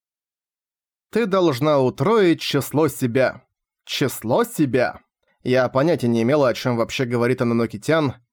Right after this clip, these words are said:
но она даже не собиралась объяснять и продолжила гнуть свою линию.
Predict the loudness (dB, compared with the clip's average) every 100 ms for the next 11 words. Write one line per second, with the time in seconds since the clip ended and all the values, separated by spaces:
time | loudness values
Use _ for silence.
0 | _ 0 2 4 4 2 2 0 0 -2
1 | -2 0 0 -2 -6 -8 -8 -2 -2 -2
2 | _ _ -4 -2 0 0 0 0 0 -2
3 | -2 0 2 2 2 0 0 -4